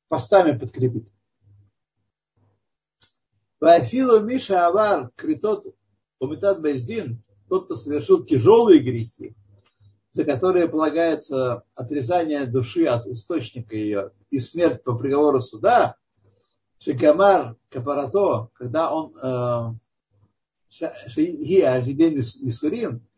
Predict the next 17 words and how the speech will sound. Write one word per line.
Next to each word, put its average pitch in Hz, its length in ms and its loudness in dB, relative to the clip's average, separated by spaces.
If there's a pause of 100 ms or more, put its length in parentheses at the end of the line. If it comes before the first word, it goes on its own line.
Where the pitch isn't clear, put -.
(220)
который 160 300 0
закончит 175 560 -2
своё 175 260 -2
искупление, 139 920 -4 (540)
э, 120 400 -4
даже 127 1080 0
стадию 180 720 -2
исурин, 170 460 -2
страданий 151 760 -2
прошёл 127 440 -4
в 127 40 0
этом 131 300 -2
мире, 120 440 -4
в - 40 -10
этом 127 300 -4
мире. 113 280 -6 (1600)
Хайну, 127 460 0